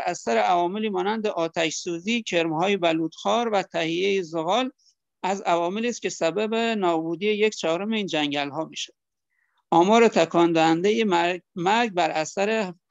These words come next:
خفقان هوا. به گزارش سلامت نیوز به نقل از روزنامه همدلی گفت که مطالعه وزارت بهداشت در بیست و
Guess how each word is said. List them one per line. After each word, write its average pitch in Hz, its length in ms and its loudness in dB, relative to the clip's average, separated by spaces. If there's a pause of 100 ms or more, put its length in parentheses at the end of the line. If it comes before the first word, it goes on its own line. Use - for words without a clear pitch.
خفقان 185 520 -2
هوا. 151 360 0 (520)
به 190 120 -4
گزارش 165 520 0
سلامت 175 600 0
نیوز 247 380 -4
به 226 100 -6
نقل 208 300 0
از 190 200 0
روزنامه 165 420 -2
همدلی 165 440 -2
گفت 208 320 -2
که 247 260 2 (380)
مطالعه 202 560 4
وزارت 196 500 0
بهداشت 190 500 0
در 190 140 2
بیست 190 260 -6
و - 40 -20